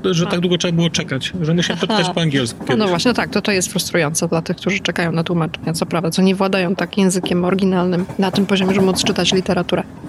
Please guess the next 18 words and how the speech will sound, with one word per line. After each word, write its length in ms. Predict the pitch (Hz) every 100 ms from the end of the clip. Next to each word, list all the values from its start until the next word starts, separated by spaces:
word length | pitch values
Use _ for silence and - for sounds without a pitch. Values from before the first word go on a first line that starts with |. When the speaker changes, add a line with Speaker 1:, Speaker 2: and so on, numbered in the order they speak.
| - - - - - - - -
Speaker 2:
Siódma 260 | - 269 262
kategoria, 520 | 247 220 220 185 131 - -
Marcinie. 460 | 196 175 208 165 - - - 165 165 165 170 165 170 165 - -
Autor, 440 | 214 190 - 196 - - - - - - - - -
który 240 | - 202
musi 320 | 208 208 - 185
napisać 560 | 170 - 202 185 - -
więcej 560 | 185 226 240 196 156
książek. 520 | - - 139 143 - - - - - - -
Autor, 340 | 214 202 214
którego 280 | - 226 226
książek 420 | - 247 220 208 - -
musisz 560 | 247 277 277 214 220 196
więcej 380 | 190 175 175 175
przeczytać, 540 | 175 165 165 - -
bo 240 | 196 214
oburza 760 | 233 240 247 262 285 262 196 165
cię, 300 | - 180